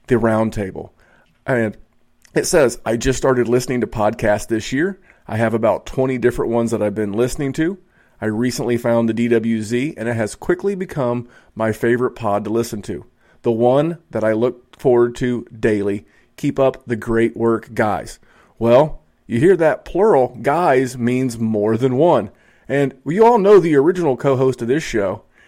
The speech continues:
And if you're watching live on YouTube, he looks straight out of Central Casting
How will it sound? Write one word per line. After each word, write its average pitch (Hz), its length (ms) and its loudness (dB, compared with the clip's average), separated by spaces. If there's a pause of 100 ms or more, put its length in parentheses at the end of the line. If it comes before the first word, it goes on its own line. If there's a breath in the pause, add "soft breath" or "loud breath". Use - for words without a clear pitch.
And 143 80 0
if 143 80 0
you're 156 120 2
watching 208 360 0
live 151 300 2
on 131 160 2
YouTube, 120 560 -2 (420 loud breath)
he 180 200 -2
looks 175 480 0
straight 147 420 -2
out 151 160 0
of 147 80 -2
Central 143 340 -2
Casting 110 640 -4